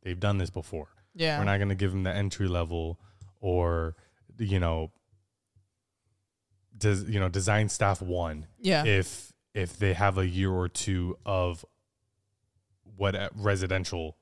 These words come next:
Speaker 2: Mm-hmm.
Speaker 1: experience.
Speaker 2: Mm-hmm.
Speaker 1: Like, it just doesn't make sense.
Speaker 2: Yeah.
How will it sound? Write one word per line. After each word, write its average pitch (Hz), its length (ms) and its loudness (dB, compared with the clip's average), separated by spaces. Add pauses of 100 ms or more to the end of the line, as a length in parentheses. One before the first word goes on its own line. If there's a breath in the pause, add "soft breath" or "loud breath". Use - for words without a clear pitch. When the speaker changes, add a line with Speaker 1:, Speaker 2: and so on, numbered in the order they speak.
(200)
Speaker 2:
Mm-hmm. 190 240 0
Speaker 1:
experience. 175 720 0
Speaker 2:
Mm-hmm. 180 340 -2
Speaker 1:
Like, 98 100 2
it 101 80 4
just 95 360 -2 (880)
doesn't 113 280 4
make 87 180 -2
sense. 95 440 -8
Speaker 2:
Yeah. 170 260 -2